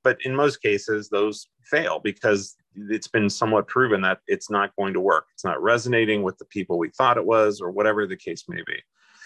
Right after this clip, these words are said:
You can, uh, you can just trash it and throw it all away and either just give up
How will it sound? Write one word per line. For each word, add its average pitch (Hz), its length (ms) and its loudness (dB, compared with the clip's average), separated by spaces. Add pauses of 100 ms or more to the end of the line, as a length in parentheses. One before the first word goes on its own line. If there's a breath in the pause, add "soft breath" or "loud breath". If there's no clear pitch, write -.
(340 loud breath)
You 127 160 2
can, 117 560 2 (100)
uh, 104 340 4
you 120 140 -2
can 123 180 0
just - 280 -2
trash 143 420 0
it 107 140 -2 (100)
and 104 160 -8
throw 117 240 4
it 113 40 4
all 107 140 6
away 107 500 0 (200)
and 104 320 0
either 104 300 0
just 101 200 -2
give 113 200 2
up 110 180 2